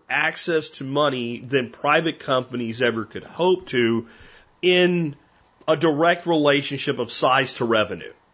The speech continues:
Right? So yeah, there's some major corporations that have way more access to way more money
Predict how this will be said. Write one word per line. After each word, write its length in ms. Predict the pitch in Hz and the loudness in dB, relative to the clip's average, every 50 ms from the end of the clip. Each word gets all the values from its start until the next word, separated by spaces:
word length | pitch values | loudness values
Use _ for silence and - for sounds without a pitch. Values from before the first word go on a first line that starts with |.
| _ _ _ _ _ _ _ _ - | _ _ _ _ _ _ _ _ -8
Right? 160 | 110 113 - | -6 -4 -4
So 80 | 196 | -2
yeah, 180 | 226 240 196 151 | 0 2 2 2
there's 180 | 165 214 214 - | 2 0 -2 -2
some 400 | 170 165 160 175 175 196 247 285 | -4 -4 -4 -6 -6 -6 -4 -2
major 360 | 320 320 294 269 208 202 196 | 0 2 2 0 0 -4 -2
corporations 600 | - 233 208 185 165 175 196 196 180 151 139 147 | 0 0 0 2 2 2 2 2 2 0 -2 -2
that 60 | - | -2
have 100 | 190 202 | -2 -2
way 400 | 240 262 269 285 294 302 285 285 | -2 -2 -2 0 2 2 2 2
more 200 | 254 233 214 196 | 2 2 4 4
access 280 | 180 170 170 - 143 - | 2 2 0 -6 -12 -8
to 80 | 156 | -2
way 140 | 147 156 156 | 0 0 2
more 140 | 143 139 139 | 2 0 0
money 440 | 151 165 175 165 135 120 113 117 | 2 2 2 2 0 -2 -4 -6